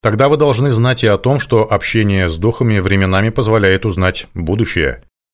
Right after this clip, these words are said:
"То есть он связан с грядущими проблемами?" хмыкнул я. "У меня есть знакомый, говорящий с духами, но я-то тут при чем?" "Вот и я хотела бы это знать", задумчиво произнесла дама.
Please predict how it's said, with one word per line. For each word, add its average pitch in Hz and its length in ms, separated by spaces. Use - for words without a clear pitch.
"То 110 120
есть 107 240
он 117 100
связан 120 440
с 98 40
грядущими 113 560
проблемами?" 113 720
хмыкнул 73 400
я. 69 160
"У 113 80
меня 123 240
есть 135 240
знакомый, 123 480
говорящий 117 480
с 113 100
духами, 82 460
но 92 160
я-то 113 300
тут - 180
при 76 140
чем?" 60 340
"Вот 139 360
и 131 80
я 110 280
хотела 98 400
бы 90 140
это 92 380
знать", 80 440
задумчиво 85 600
произнесла 71 580
дама. 60 300